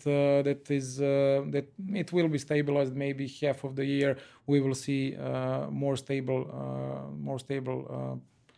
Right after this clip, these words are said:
production and deliveries of the chips. But, uh, then again, the manufacturers of the cars, uh,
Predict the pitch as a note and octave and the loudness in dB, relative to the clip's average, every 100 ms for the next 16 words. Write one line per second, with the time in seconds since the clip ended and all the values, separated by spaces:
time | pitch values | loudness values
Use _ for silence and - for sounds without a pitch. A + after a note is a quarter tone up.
0 | - - - - C#3+ C#3+ C#3+ - C3+ C3 | -20 -20 -16 -2 2 4 2 0 0 2
1 | C3 C3+ C3+ C3 A#2+ B2+ B2+ - E3+ C#3 | 2 2 2 2 0 -2 -4 0 0 0
2 | C3 D3+ D3 - D3+ D3 C#3+ D#3 D#3 D#3 | 4 4 4 2 6 6 6 4 2 2
3 | D#3 D3+ D3 D3 D3 D3 C#3+ C#3+ C3+ D#3+ | 2 2 4 4 6 4 2 -2 0 0
4 | D#3 D3 C3+ C3+ C#3 D3+ D3 C#3 B2+ C#3+ | 2 0 -2 -4 -2 4 6 6 2 -4
5 | C#3 C#3 | -2 0